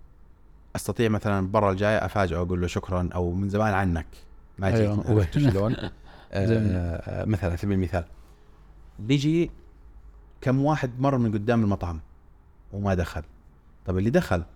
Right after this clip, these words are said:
Speaker 1: عن طريق برضو تطبيقات الذكاء الاصطناعي اللي هي مرتبطة بالريكتك أو الريجولاتوري، آه، أنا أتكلم تنظيم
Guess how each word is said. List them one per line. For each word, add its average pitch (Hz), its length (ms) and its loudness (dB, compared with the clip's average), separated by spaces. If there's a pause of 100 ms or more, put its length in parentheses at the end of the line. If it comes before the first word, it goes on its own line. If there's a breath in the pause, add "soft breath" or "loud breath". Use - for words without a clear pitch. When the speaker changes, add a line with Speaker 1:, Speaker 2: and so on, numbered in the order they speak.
(400)
Speaker 1:
عن 90 120 -4
طريق 101 320 0
برضو 98 240 0
تطبيقات 98 500 -2
الذكاء 92 300 -2
الاصطناعي 98 460 -2
اللي 95 180 -2
هي 98 60 0
مرتبطة 92 380 -2
بالريكتك 90 560 -4
أو 87 100 -2
الريجولاتوري، 95 520 -4 (420 soft breath)
آه، - 60 -6
أنا 113 400 -2
أتكلم 131 560 0
تنظيم 143 520 2